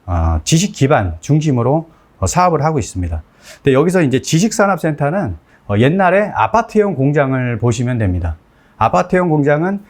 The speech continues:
어, 예전에 아파트처럼 건축을 해서 거기에 호실별로 유닛을 나눠서, 어, 초창기에는 제조업 기반으로 사업 활동을 시작했습니다. 근데 이제 최근에 건축되는 지식산업센터를 보시면은,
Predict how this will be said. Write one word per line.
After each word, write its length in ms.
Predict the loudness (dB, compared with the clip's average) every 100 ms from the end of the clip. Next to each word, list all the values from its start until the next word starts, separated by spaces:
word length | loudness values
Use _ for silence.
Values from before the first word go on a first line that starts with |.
| _
어, 180 | -4 0
예전에 460 | 2 2 2 0 -4 _
아파트처럼 1000 | -2 0 0 -2 -4 -2 0 0 0 -4 -4
건축을 540 | -2 -2 -2 -2 0
해서 340 | 0 -2 -4 -8 _ _
거기에 460 | -2 2 0 0 -8 _ _ -2
호실별로 540 | 0 2 2 4 4
유닛을 380 | 2 2 2 0
나눠서, 580 | 0 0 0 0 0 -4 _ _ -10
어, 220 | -8 -8 -8
초창기에는 760 | -6 0 0 2 0 0 0
제조업 460 | 2 2 4 2 0
기반으로 600 | 0 0 0 0 0 -2 -10 _
사업 440 | -4 0 0 0 -2
활동을 420 | -4 -2 -2 -2
시작했습니다. 720 | 0 0 -2 -4 -2 -2 -6 -10 _ _
근데 160 | -2 0
이제 140 | 0
최근에 640 | 0 0 2 2 2 0 -4 _ _ -2
건축되는 840 | -2 -2 -2 0 0 2 0 -2
지식산업센터를 1040 | 0 0 2 0 0 -6 -4 -2 0 0 0
보시면은, 580 | -2 -2 -2 -2 -4